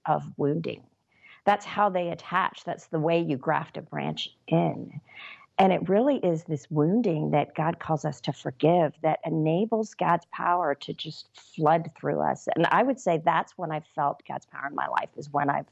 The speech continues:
been able to forgive little things and big things.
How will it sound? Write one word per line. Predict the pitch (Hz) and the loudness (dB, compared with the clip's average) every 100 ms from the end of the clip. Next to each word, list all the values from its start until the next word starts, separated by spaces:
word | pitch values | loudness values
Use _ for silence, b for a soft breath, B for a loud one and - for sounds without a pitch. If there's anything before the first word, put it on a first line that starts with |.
| _ _ _ - | _ _ _ 2
been | 170 | 2
able | - 143 - | 4 0 -2
to | - | -12
forgive | - - 165 - - 160 - | -14 -12 -2 -2 -2 -8 0
little | 165 180 | 4 4
things | 190 202 196 180 - - | 2 -2 -2 -6 -12 0
and | 170 208 | 2 2
big | - - | -6 -14
things. | - _ - | -20 _ -20